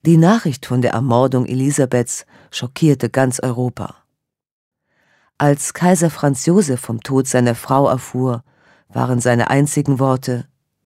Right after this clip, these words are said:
„Sie wissen nicht, wie ich diese Frau geliebt habe.“ Die Kaiserin war tot.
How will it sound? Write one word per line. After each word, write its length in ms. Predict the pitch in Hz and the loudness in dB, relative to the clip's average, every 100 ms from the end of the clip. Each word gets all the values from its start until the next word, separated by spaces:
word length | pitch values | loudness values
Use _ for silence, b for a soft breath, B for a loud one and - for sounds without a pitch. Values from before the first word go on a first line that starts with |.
| _ _ _ | _ _ _
„Sie 220 | - 151 | 0 2
wissen 300 | 143 147 139 | 2 2 2
nicht, 420 | 147 160 - - - | 2 2 -2 -18 -4
wie 100 | 135 | -4
ich 160 | 131 | -2
diese 260 | - 160 143 | 2 2 2
Frau 280 | 139 131 123 | 0 0 2
geliebt 440 | 127 123 117 - | 0 -2 -4 -10
habe.“ 320 | 123 - - - _ _ _ _ _ _ _ _ b b b b b | -10 -10 -14 -20 _ _ _ _ _ _ _ _ b b b b b
Die 120 | 143 | -2
Kaiserin 520 | - 160 160 165 165 | 2 4 4 4 2
war 140 | 147 143 | 2 0
tot. 460 | - - - - | -4 -12 -14 -20